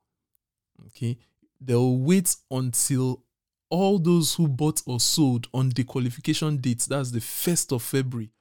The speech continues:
until that register is updated to capture all those people, and then they would have the updated register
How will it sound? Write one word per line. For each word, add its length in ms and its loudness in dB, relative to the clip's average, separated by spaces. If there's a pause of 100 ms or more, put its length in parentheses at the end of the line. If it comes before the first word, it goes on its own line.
(240)
until 320 -2
that 180 0
register 440 0
is 300 -2
updated 640 -2
to 260 -4 (160)
capture 360 -2
all 300 0
those 220 0
people, 460 -8 (400)
and 240 0
then 240 2
they 100 0
would 160 -2
have 320 -2
the 140 -4
updated 580 -2
register 640 -2